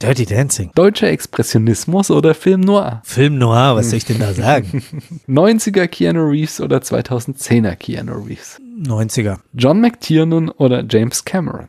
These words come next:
Speaker 1: James Cameron, den anderen kenn ich nicht.
Speaker 2: Der hat die, äh, ersten Die Hard Filme und
Speaker 1: Oh.
Speaker 2: ähm,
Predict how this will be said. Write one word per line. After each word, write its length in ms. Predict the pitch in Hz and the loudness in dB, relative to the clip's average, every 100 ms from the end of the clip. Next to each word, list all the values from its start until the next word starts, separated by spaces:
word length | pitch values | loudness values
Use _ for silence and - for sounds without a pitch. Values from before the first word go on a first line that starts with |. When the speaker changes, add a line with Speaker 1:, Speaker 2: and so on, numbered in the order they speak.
| - | -12
Speaker 1:
James 340 | 117 110 - | -10 -10 -14
Cameron, 400 | - 127 113 101 | -10 -6 -6 -8
den 160 | 101 101 | -10 -14
anderen 280 | 113 107 - | -12 -12 -12
kenn 180 | - 113 | -14 -14
ich 160 | - | -16
nicht. 280 | 113 - - _ _ - | -20 -20 -20 _ _ -4
Speaker 2:
Der 140 | 110 | -2
hat 280 | 127 - - - | -2 -8 -14 -8
die, 220 | 117 110 - _ _ _ | -6 -6 -8 _ _ _
äh, 200 | 113 120 | -12 -12
ersten 560 | - 117 - - 120 107 | -4 -4 -4 -4 -6 -4
Die 220 | - 127 | -2 -2
Hard 240 | 120 113 - | -2 -4 -4
Filme 800 | - 120 120 120 117 113 110 | -2 -2 0 -2 -4 -4 -6
und 680 | 110 120 104 101 101 95 - _ - - - - - - | -8 -6 -6 -6 -10 -14 -20 _ -20 -20 -20 -20 -18 -8
Speaker 1:
Oh. 440 | 120 135 285 120 | -4 -4 -2 -2
Speaker 2:
ähm, 680 | 107 110 110 110 107 104 104 | -2 -2 -4 -4 -6 -8 -8